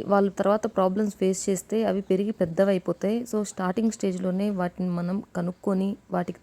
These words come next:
తగ్గ ట్రీట్మెంట్ అనేది ఇప్పించాలి అని చెప్పేసేసి ఆ తల్లి అయితే నన్ను కోరుకుందనమాట. "ఈ విషయాన్ని నీ వీడియోస్ ద్వారా ప్రతి ఒక్కళ్ళకి షేర్ చేయి ప్లీజ్" అని చెప్పేసి తనైతే రిక్వెస్ట్ చేసింది. So, ఈ విషయం మీలో కొంతమంది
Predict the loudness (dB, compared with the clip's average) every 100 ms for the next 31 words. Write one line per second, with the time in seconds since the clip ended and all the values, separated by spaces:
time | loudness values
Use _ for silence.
0 | -6 -4 -4 -4 -4 -2 -2 -2 -2 -2
1 | -2 -4 -6 -8 -4 -4 -4 -4 -8 -6
2 | -4 -4 -4 -2 -6 -8 -20 -6 -2 0
3 | 4 4 6 4 4 4 4 2 2 0
4 | 2 2 2 0 0 0 0 -2 -2 -2
5 | -4 -2 0 2 2 2 0 0 2 4
6 | 4 2 0 -2 -2 -6 -10 -20 -2 -2
7 | 0 0 2 2 2 2 2 0 0 2
8 | 2 0 -2 0 0 -2 -2 0 0 -2
9 | -2 0 0 -2 -4 -2 -2 -4 -4 -4
10 | -4 -2 -2 -2 -2 -4 -4 -12 -20 -4
11 | 2 2 2 0 0 -2 -2 -2 -2 0
12 | 2 4 2 0 -6 -6 -4 0 2 4
13 | 2 0